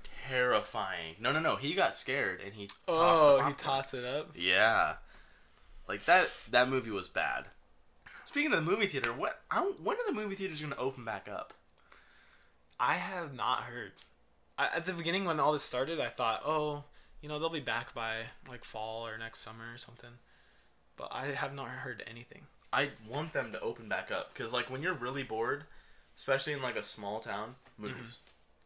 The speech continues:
Speaker 1: Movies.
Speaker 2: Yeah. Well, the problem now is, too, so many movies have been delayed, and, like, they can't, they can't actually shoot anything because either, like, the actors have covid or they can't do it with,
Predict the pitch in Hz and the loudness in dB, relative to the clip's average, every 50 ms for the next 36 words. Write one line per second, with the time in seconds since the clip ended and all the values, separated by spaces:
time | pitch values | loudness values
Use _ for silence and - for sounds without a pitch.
0 | _ - 113 107 92 - - 50 - - - - - - - - - _ - - | _ -12 -10 -10 -10 -10 -12 -16 -16 -18 -18 -18 -20 -20 -20 -20 -20 _ -20 -20
1 | - - - - - _ - 139 156 156 151 - - - - - 135 - - 190 | -20 -20 -20 -20 -20 _ 0 4 4 4 4 2 -4 -10 -10 -12 -10 4 6 6
2 | 208 - 185 135 120 120 120 117 113 107 95 104 104 - - - 120 110 107 104 | 6 6 2 -2 0 2 4 4 4 2 0 0 -2 -2 -2 -2 -2 -4 -6 -6
3 | 104 104 - _ _ _ - _ _ _ _ _ _ _ _ _ _ _ _ _ | -8 -10 -16 _ _ _ -20 _ _ _ _ _ _ _ _ _ _ _ _ _
4 | _ _ _ _ _ _ _ _ _ - - - - 160 165 170 165 143 135 135 | _ _ _ _ _ _ _ _ _ -4 0 2 4 4 4 2 0 0 -2 -2
5 | 139 139 139 123 - 131 120 120 120 117 113 110 107 104 104 104 110 110 113 120 | -2 -2 -2 0 -2 -2 0 -2 -2 -2 -2 -4 -4 -2 -2 -2 -2 -2 -4 -6
6 | 113 117 104 110 113 120 117 110 107 - - 117 - - - 123 117 113 113 113 | -6 -8 -10 -8 -8 -6 -6 -6 -6 -8 -12 -10 -10 -8 -8 -6 -6 -4 -4 -6
7 | 110 - - - _ _ _ _ _ _ _ _ - - - 127 139 127 - 143 | -8 -10 -14 -18 _ _ _ _ _ _ _ _ -20 -20 -14 -12 -12 -8 -8 -6
8 | 120 113 117 - - 120 113 - - - 120 120 135 139 147 147 151 156 160 170 | -4 -4 -4 -4 -4 -4 -2 -2 -2 -2 -4 -6 -8 -8 -8 -6 -6 -6 -6 -6
9 | 170 170 170 - _ - 135 127 - 135 120 113 110 107 98 98 110 113 110 113 | -10 -12 -16 -18 _ -12 -10 -4 -2 0 2 2 0 -2 -2 -2 -2 -2 -2 -4
10 | 113 113 113 120 117 113 113 - 92 92 98 113 113 117 117 - - 117 - - | -6 -6 -6 -6 -6 -8 -4 -6 -4 -2 -2 -4 -4 -6 -10 -10 -10 -10 -10 -10
11 | 123 120 113 117 113 113 117 117 117 107 104 113 113 113 113 113 - - - 127 | -10 -10 -10 -8 -8 -6 -6 -8 -8 -8 -8 -8 -8 -8 -8 -10 -10 -8 -8 -8
12 | 117 107 113 117 117 113 117 113 110 - - - - 117 113 - - - - - | -8 -8 -8 -10 -10 -8 -6 -6 -6 -8 -10 -12 -16 -14 -14 -14 -14 -16 -16 -20